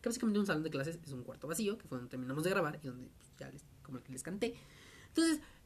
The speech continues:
agréguenle eso un eco como el del baño. <laughs> Y pues va a sonar verga, ¿saben? Entonces, este, pues básicamente es eso. Me gusta cómo suena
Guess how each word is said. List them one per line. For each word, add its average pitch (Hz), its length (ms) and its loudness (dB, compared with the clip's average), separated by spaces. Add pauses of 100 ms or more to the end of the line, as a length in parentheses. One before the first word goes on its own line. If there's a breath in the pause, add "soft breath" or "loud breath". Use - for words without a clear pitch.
agréguenle 349 480 10
eso 381 220 6
un 311 240 8
eco 277 480 8 (340)
como 214 220 8
el 208 80 10
del 226 160 12
baño. 254 380 8
<laughs> - 440 -2 (1400 loud breath)
Y 285 180 6
pues 302 200 6
va 339 60 6
a - 20 4
sonar 427 240 6 (180)
verga, 392 220 8
¿saben? 277 380 4 (100)
Entonces, 269 720 4
este, 233 760 -2 (1300)
pues 269 160 4
básicamente 320 560 4
es 302 80 2
eso. 339 280 4
Me 208 140 4
gusta 262 320 0
cómo 285 200 4
suena 254 580 4